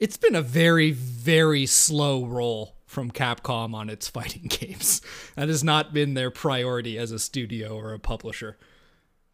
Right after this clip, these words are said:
So it was like, "S-, Street Fighter Six will come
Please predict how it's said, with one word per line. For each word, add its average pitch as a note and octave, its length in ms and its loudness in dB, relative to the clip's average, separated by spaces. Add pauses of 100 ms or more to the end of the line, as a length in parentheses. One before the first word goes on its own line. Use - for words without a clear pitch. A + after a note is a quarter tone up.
(480)
So A2 460 -10
it C3+ 160 -6
was B2+ 180 -2
like, B2 220 0
"S-, F3+ 300 -4
Street E3 200 -2
Fighter G#3+ 220 4
Six A#3 280 2
will G#3 100 0
come A3+ 600 0